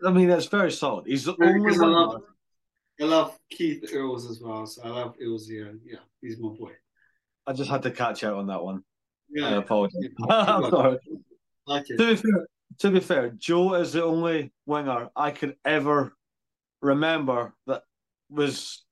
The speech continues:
Speaker 1: known as by his nickname, like the Smoking Joe.
Speaker 2: Yeah, yeah.
Speaker 1: Every-, everyone else is just their name. So,
Speaker 2: Hmm.
Speaker 1: got, kinda gotta give him credit there. I don't know if that's just 'cause they couldn't,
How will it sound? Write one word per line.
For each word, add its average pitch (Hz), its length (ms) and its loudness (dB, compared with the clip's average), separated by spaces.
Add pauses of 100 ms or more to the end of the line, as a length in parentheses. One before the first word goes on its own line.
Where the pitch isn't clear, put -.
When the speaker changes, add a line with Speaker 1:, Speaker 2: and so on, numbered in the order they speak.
(120)
Speaker 1:
known 147 640 2
as 143 260 4
by 143 260 2
his 127 140 0
nickname, 147 500 -2 (140)
like 120 200 -12
the 127 80 -8
Smoking 135 420 -4
Joe. 143 300 0 (840)
Speaker 2:
Yeah, 143 380 4 (220)
yeah. 151 260 -2 (240)
Speaker 1:
Every-, 151 420 0
everyone 156 340 0
else 156 220 -4
is 123 80 -14
just 139 200 -10
their 151 120 -2
name. 180 360 0 (1120)
So, 143 440 0
Speaker 2:
Hmm. 117 100 -8 (200)
Speaker 1:
got, 151 180 -8 (180)
kinda 147 240 -2
gotta 151 240 0
give 139 100 0
him 131 100 -4
credit 147 320 -2
there. 139 220 -2 (1400)
I 147 80 -4
don't 190 160 0
know 220 80 2
if 180 80 -4
that's 185 180 -2
just 175 160 -4
'cause 170 160 -2
they 151 80 -2
couldn't, 160 280 -8